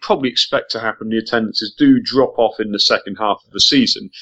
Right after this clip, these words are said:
the leagues, um, you know, the, the R F U will use these figures that will be vastly inflated to say, "Look, football's fixed. We've got fans back into the stadiums," um, without actually saying, "Well,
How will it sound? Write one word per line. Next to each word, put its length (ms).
the 80
leagues, 760
um, 300
you 100
know, 120
the, 200
the 220
R 300
F 100
U 220
will 180
use 400
these 260
figures 520
that 180
will 120
be 320
vastly 380
inflated 480
to 60
say, 160
"Look, 300
football's 380
fixed. 580
We've 140
got 200
fans 280
back 260
into 180
the 60
stadiums," 560
um, 460
without 380
actually 300
saying, 380
"Well, 200